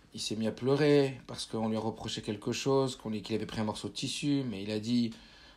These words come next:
Je veux pas dire du Lashon Hara », ça veut dire qu'il voulait pas dire qu'en vérité il comprenait pas pourquoi, euh, euh, celui qui avait fabriqué un vêtement pour sa maman avait gardé ce morceau de tissu. Mais déjà tout petit, il a dit, « Je veux pas parler », il s'est mis à pleurer parce qu'il veut pas faire de Lashon Hara.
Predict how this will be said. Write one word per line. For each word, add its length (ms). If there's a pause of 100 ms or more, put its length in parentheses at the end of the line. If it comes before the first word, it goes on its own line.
(100)
Je 100
veux 60
pas 120
dire 140
du 80
Lashon 320
Hara », 380
ça 100
veut 60
dire 180
qu'il 120
voulait 180
pas 160
dire 220
qu'en 120
vérité 360
il 40
comprenait 380
pas 140
pourquoi, 560
euh, 160 (640)
euh, 260
celui 320
qui 100
avait 100
fabriqué 360
un 40
vêtement 260
pour 120
sa 100
maman 220
avait 140
gardé 340
ce 140
morceau 240
de 60
tissu. 360 (400)
Mais 80
déjà 220
tout 140
petit, 360
il 60
a 80
dit, « 200
Je 120
veux 100
pas 120
parler », 460
il 80
s'est 120
mis 80
à 60
pleurer 360
parce 140
qu'il 100
veut 60
pas 80
faire 140
de 40
Lashon 240
Hara. 320